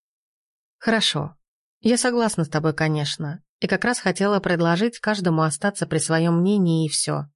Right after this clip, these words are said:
Ты тогда тоже не рассказывай мне в сотый раз свои позиции насчёт прошлого, пожалуйста. Их я уже знаю и поняла, и я никогда ничего не доказывала, а только лишь рассказывала. Ну ладно, не суть. Про отношения поняла,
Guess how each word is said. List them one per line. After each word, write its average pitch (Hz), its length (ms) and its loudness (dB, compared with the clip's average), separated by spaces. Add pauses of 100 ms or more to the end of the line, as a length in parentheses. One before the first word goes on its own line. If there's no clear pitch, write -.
(240)
Ты 240 80 0
тогда 233 320 0
тоже 262 240 0
не 214 140 2
рассказывай 165 520 0
мне 165 220 2
в 160 60 -4
сотый 175 280 -2
раз 185 160 0
свои 170 280 0
позиции 170 500 0
насчёт 165 380 0
прошлого, 156 420 0
пожалуйста. 147 680 -4 (340)
Их 240 240 0
я 220 160 2
уже 202 180 0
знаю 202 440 2
и 180 100 0
поняла, 190 600 2 (340)
и 196 80 2
я 180 180 4
никогда 180 400 2
ничего 196 320 2
не 190 140 0
доказывала, 165 720 -2
а 147 60 -8
только 180 280 0
лишь 170 220 0
рассказывала. 170 880 -2 (520)
Ну 240 100 2
ладно, 170 240 2
не 160 180 2
суть. 147 380 -4 (300)
Про 190 140 2
отношения 262 520 4
поняла, 175 580 0